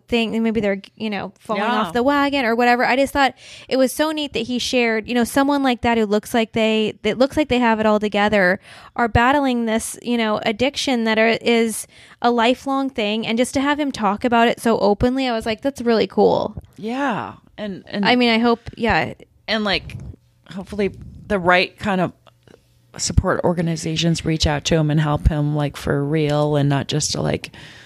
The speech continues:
Speaker 2: you know, "Oh, come back and we'll fix you."
Speaker 1: But you know how sometimes too, like, um, when you're, like, feeling really depressed or you're feeling like,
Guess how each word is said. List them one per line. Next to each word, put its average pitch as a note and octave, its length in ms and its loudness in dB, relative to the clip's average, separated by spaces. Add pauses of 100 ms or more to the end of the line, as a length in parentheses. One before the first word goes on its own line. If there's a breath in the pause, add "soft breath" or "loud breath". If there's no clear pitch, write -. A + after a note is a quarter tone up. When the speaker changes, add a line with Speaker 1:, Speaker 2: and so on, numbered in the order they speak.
(260 loud breath)
Speaker 2:
you - 160 -4
know, - 420 -2 (580)
"Oh, F3 120 -10
come A#3+ 240 -2
back A3+ 260 2
and G3 180 -4
we'll A3+ 120 2
fix - 400 -8
you." F3 340 -4
Speaker 1:
But - 120 2
you D#4 60 0
know F4+ 160 2
how G4 120 4
sometimes A#3+ 580 0
too, G3 280 0
like, F#3+ 420 0 (120)
um, F#3 520 0 (160)
when A#3+ 240 -2
you're, A3 160 0
like, G3 180 -2
feeling B3 400 -6
really A3 220 -8
depressed F#3+ 600 -2
or G#3 60 0
you're F#3 220 0
feeling G#3 480 -2
like, F3+ 340 0